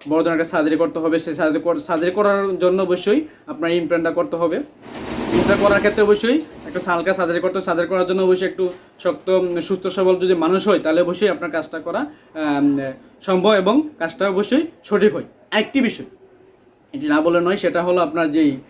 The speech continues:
এই অনেকে ডা-, ডায়াবেটিস আছে, প্রেশার হাই থাকে বা হার্টের সমস্যা থাকে।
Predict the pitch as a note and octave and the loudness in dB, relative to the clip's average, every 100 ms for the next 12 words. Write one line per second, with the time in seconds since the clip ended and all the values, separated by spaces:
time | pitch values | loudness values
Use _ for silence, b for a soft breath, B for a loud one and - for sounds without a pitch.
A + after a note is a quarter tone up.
0 | B B C#3+ C#3 C3 B2+ - _ - E3 | B B -4 -2 0 -2 -6 _ -6 -4
1 | D#3+ E3+ D#3+ D3+ D#3+ C3 B2 - - _ | -2 0 0 0 0 -2 -6 -14 -20 _
2 | _ _ _ _ _ _ _ _ _ D#3 | _ _ _ _ _ _ _ _ _ -6
3 | D3 E3 D3 C#3+ C3 C#3+ C3 F#3+ - _ | -2 -2 0 -4 -4 -8 -10 -16 -18 _
4 | - B2+ A#2+ A#2 - C#3 D3 D#3 C#3 - | -8 -6 -6 -8 -8 -4 -2 -2 -4 -4
5 | A2 - | -18 -20